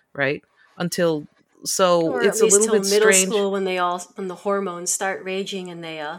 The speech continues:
Speaker 1: Yeah, but, like, as an adult, for me, like, like, th-, they don't have a sexuality. We, like, legally, we even decided this, right? They
Speaker 2: Right,
Speaker 1: cannot
Speaker 2: yeah.
Speaker 1: consent even.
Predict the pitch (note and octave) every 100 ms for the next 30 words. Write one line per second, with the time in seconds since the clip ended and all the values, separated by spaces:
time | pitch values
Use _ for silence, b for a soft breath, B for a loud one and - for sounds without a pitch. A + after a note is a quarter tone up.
0 | - C#4+ F#3 - F3 _ A#3+ A#3+ A#3 A#3
1 | A3+ A#3 G#3 B3 G3 - G#3 G3+ A3 E3+
2 | D#3+ E3 F3+ F3+ F3 B B B _ -
3 | A#2 A#2+ D3+ F3 G#3+ A3 A3 G#3 F3+ F#3+
4 | F#3+ E3+ - D3 - D#3+ C#3+ - D3+ D#3
5 | A3+ F#3 D#3+ G3+ G4 A3 B2+ - E3+ D#3+
6 | D#3+ D#3 D#3 - C3+ C3+ D#3 - - F3
7 | G3 G3+ C4+ A#3 A3 G3 - - F#3+ -
8 | B3+ C3+ - C#3+ C3+ A#2